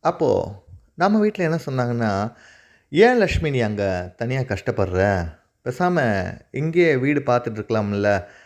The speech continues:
அவருக்கு தான் பென்ஷன் வருது, அந்த பணத்தை வச்சு வாடகை வீடு பார்த்துக்கலாம்ல?" அப்படின்னு லக்ஷ்மி கிட்ட சொல்றாங்க. அதுக்கு ஒண்ணு சொல்றா, "இல்ல எனக்கு அந்த கிராமத்துல இருந்தே பழக்கமாயிடுச்சு, இங்க சிட்டில வந்து எப்படி இருக்க போறேனோ தெரியல" அப்படின்னாங்க.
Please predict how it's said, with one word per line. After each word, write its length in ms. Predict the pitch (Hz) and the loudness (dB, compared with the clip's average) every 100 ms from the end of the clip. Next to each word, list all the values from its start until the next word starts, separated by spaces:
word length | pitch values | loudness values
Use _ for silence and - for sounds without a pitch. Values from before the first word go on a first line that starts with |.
| _ _ | _ _
அவருக்கு 380 | - 143 151 139 | 2 4 4 0
தான் 560 | 160 151 110 98 107 - | -2 0 -2 -6 -10 -6
பென்ஷன் 380 | 160 170 175 147 | -4 -2 -2 0
வருது, 680 | 110 101 110 104 90 85 - | 0 2 2 2 0 -4 -10
அந்த 220 | - 123 117 | -6 -4 -2
பணத்தை 300 | 123 139 131 | -2 0 -2
வச்சு 640 | 127 127 107 98 - - | 0 0 2 2 -2 -8
வாடகை 360 | - 113 135 127 | -2 2 2 2
வீடு 140 | 104 | 0
பார்த்துக்கலாம்ல?" 960 | - 98 104 98 90 87 90 95 90 90 _ | 0 -2 -2 -4 -2 -2 -4 -4 -6 -8 _
அப்படின்னு 580 | 101 113 113 87 90 - | -4 -2 -2 -2 -6 -10
லக்ஷ்மி 400 | - 117 - 120 | -4 -2 -2 -4
கிட்ட 220 | 92 107 101 | -4 -4 -4
சொல்றாங்க. 360 | 92 92 90 - _ _ _ _ _ _ _ _ | -2 -4 -4 -12 _ _ _ _ _ _ _ _
அதுக்கு 340 | 165 165 165 156 | 0 0 2 -2
ஒண்ணு 120 | 160 160 | -2 -2
சொல்றா, 540 | 147 147 131 120 123 | -2 2 2 0 -4
"இல்ல 260 | - 127 160 | -4 -2 0
எனக்கு 260 | 180 160 127 | -2 -2 -2
அந்த 320 | 117 104 92 | 0 -2 -2
கிராமத்துல 480 | 101 107 135 160 139 | 0 0 0 -2 0
இருந்தே 320 | 127 123 131 | 0 2 -2
பழக்கமாயிடுச்சு, 920 | 135 110 127 123 117 104 - 107 113 117 - - _ _ | -2 -2 -2 0 -2 -2 -2 2 2 0 -16 -20 _ _
இங்க 560 | 131 127 113 110 101 95 | -2 4 4 4 0 0
சிட்டில 320 | 151 147 170 | -2 2 4
வந்து 220 | 151 135 131 | 4 2 0
எப்படி 220 | 117 135 | 0 0
இருக்க 220 | 127 127 | 0 -2
போறேனோ 320 | 104 107 107 | -4 -4 -4
தெரியல" 560 | 113 113 110 113 101 101 | -4 -4 -2 -2 -2 -2
அப்படின்னாங்க. 360 | 95 87 87 | -4 -6 -8